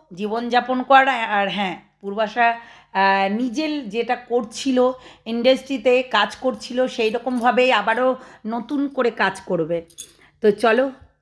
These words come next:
টাটা, ভালো থেকো। আর আমি তো দেখাতে পারছি না, তাই তোমরা সবাই ভালো থেকো। Love you guys, love you,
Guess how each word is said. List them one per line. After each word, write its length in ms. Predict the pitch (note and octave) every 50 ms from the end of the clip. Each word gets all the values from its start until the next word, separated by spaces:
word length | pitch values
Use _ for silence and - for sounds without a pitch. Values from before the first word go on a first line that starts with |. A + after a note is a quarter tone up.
| _ -
টাটা, 460 | - G3 F#3+ F3+ F#3+ E3+ E3 D#3 D3+ - _ _ _ _ _ _ _ _ _ _ - D#3+
ভালো 200 | F3+ F#3+ G3 G3+
থেকো। 400 | G3 F#3 - - F3 D#3+ D#3+ E3 _ _ _ _ _ _ _ _ _ -
আর 140 | G#3 G#3 G#3+
আমি 220 | G#3+ G#3+ A#3 B3+ -
তো 80 | - C4+
দেখাতে 360 | G#3 A3 G3+ - A#3 G#3+ B3
পারছি 340 | A#3+ C4+ C4 C4 - - C#4+
না, 320 | B3 G#3+ F3+ D#3+ - _ _ _ -
তাই 280 | G3+ G3+ A3 A#3 C4+ C#4+ - _
তোমরা 260 | - F#3+ F#3 F#3+ F#3
সবাই 300 | F3+ - B3+ C4 B3+ C4+
ভালো 180 | A#3+ A3 G3 F3 D#3+
থেকো। 200 | - E3 - G3
Love 420 | F#3 F#3+ G3+ A3+ C4 C#4 D#4 D#4 C#4+
you 160 | D#4+ E4 D#4 A#3
guys, 520 | G#3 A3+ A3 A3 G#3 G3+ G3+ _ - G#3
love 260 | G3+ G#3 A3+ B3 B3+ B3+
you, 140 | B3+ A3